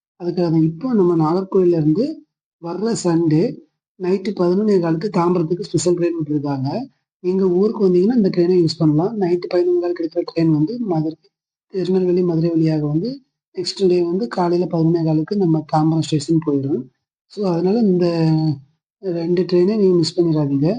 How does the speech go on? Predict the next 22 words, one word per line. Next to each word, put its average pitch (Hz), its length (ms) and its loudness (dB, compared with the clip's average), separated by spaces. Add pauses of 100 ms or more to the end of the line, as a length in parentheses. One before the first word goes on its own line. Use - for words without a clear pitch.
(120)
அஹ், 175 300 0
மைண்ட்ல 165 280 0
வச்சுக்கோங்க. 156 460 0
ஊருக்கு 165 280 -2
வந்துட்டு 156 260 0
போனீங்கன்னா, 147 460 -2 (480)
நெக்ஸ்ட் 208 300 -2
ஏதாவது 185 300 0
ட்ரெயின் 180 240 2
அலர்ட் 165 400 -4
வந்ததுன்னா, 160 380 2
நான் 226 160 -2
உங்களுக்கு 165 320 0
வந்து 175 160 2
மெசேஜ் 151 360 -2
போடுறேன். 147 360 -2 (500)
அப்புறம் 180 300 -2
மறுபடியும் 185 420 -2
சொல்றேன், 202 320 -2
நம்ம 170 240 0
வேளாங்கண்ணிக்கு 175 560 0
போற 160 200 -2